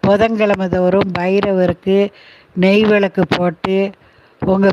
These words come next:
பேரு நட்சத்திரம் சொல்லி அர்ச்சனை பண்ணுங்க. உங்க வீட்டோட பத்திரத்து ஜெராக்ஸ் காப்பியை எடுத்து பைரவர் பாதத்துல வச்சு அர்ச்சனை பண்ணுங்க. புதன்கிழமை தோறும்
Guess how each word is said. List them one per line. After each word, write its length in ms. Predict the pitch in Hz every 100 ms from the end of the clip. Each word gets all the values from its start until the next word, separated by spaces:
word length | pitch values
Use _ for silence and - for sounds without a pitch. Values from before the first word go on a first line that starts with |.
| -
பேரு 380 | 196 202 220 208
நட்சத்திரம் 720 | 190 175 196 185 196 185 165
சொல்லி 240 | 180 185 208 196
அர்ச்சனை 400 | 180 175 202 190
பண்ணுங்க. 420 | 170 165 160 147 143 - _ _ - _ _ _ _ _ _ _ _ _ _ _ _ _ _ _ - _ _ - _ _ _
உங்க 240 | - 196 202
வீட்டோட 560 | 190 214 233 233 220 208 -
பத்திரத்து 540 | 185 170 208 208 180 190
ஜெராக்ஸ் 600 | 165 185 196 202 - -
காப்பியை 440 | 190 175 185 180 175
எடுத்து 500 | 165 170 - 190 202 202 - _ - - _ _
பைரவர் 600 | 185 185 202 208 196 185 -
பாதத்துல 560 | 170 180 190 - 180 170
வச்சு 280 | 165 - 208
அர்ச்சனை 540 | 175 180 - 208 196
பண்ணுங்க. 420 | 165 160 151 143 156 - _ _ _ _ _ _ _ _ _ _ - - _
புதன்கிழமை 680 | - 196 202 190 185 180 175
தோறும் 480 | 170 170 170 151